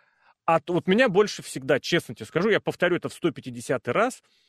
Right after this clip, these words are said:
э, во-первых, все все знали.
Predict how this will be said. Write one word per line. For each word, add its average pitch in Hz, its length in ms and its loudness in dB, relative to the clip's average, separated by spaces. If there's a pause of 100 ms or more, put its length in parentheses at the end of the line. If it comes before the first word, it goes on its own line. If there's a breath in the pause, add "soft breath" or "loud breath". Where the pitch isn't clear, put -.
(180)
э, 131 260 0
во-первых, 247 540 2 (140)
все 226 500 0 (220)
все 180 520 2
знали. 135 520 -2